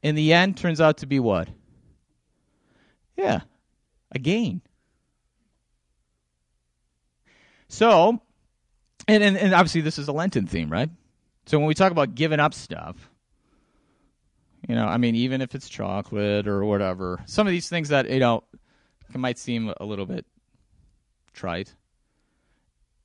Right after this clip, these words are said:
they're, they're not trite, because it's all part of the discipline of reorienting your life around Jesus' love.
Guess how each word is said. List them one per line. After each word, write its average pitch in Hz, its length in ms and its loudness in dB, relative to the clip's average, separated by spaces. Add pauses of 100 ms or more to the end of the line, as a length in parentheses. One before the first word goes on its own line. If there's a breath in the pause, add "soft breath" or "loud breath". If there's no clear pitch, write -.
(280)
they're, 135 140 0
they're 160 220 4
not 196 160 6
trite, 82 300 -6 (920)
because 151 180 -8
it's 123 140 -14
all 160 180 6
part 180 200 4
of 170 60 2
the 151 80 0
discipline 117 720 -4 (880)
of 113 460 -4 (100)
reorienting 139 720 0
your 120 120 0
life 107 380 0
around 104 500 -4
Jesus' 92 520 -10
love. 80 540 -10